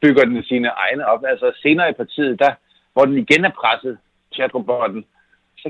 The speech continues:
kigger den på, på, på Hvids dronning. Og man forestiller sig sådan med, med et lidt misundeligt blik, fordi den har selv lige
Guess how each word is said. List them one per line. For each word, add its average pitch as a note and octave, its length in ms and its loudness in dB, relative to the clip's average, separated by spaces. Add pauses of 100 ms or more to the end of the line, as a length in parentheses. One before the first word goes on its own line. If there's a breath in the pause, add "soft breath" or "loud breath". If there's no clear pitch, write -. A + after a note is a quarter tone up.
kigger F#3 200 4
den D#3 160 0
på, C3 140 -6 (300)
på, C3 240 2
på B2+ 100 0
Hvids D3+ 280 2
dronning. D3+ 440 2 (760)
Og - 200 -12
man C#3+ 280 -4
forestiller E3+ 320 0
sig D3 100 -8
sådan D#3+ 180 -2
med, D#3+ 120 -2
med D#3+ 160 2
et D3+ 80 2
lidt F#3 180 2
misundeligt F#3 560 0
blik, F3+ 260 2
fordi D#3+ 140 2
den D3+ 80 0
har D#3 180 -2
selv F#3+ 180 4
lige E3+ 160 6